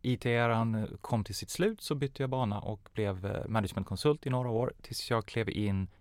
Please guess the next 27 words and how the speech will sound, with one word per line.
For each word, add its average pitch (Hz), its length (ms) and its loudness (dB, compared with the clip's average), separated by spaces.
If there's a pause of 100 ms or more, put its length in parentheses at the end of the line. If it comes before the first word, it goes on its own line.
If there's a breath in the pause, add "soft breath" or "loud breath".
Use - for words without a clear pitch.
tjugohundraåtta - 1040 0 (320)
på 104 200 2
Swedbank 98 340 0
Robur 113 380 4 (140)
och, - 520 -6
eh, 95 320 4
det - 120 0
slutade 113 320 4
med 98 180 4
att 92 140 -4
jag 95 200 2
blev 95 140 0
anställd 98 340 0
som 95 180 -2
aktieförvaltare 107 720 -4
på - 280 -4
Swedbank - 360 -4
Robur - 220 -4
på - 120 -10
den - 160 -4
tiden - 340 -6 (120)
och 98 220 -2
jobbade 104 300 4
där 95 380 2
i 92 140 -4
tretton - 460 2
år 170 200 6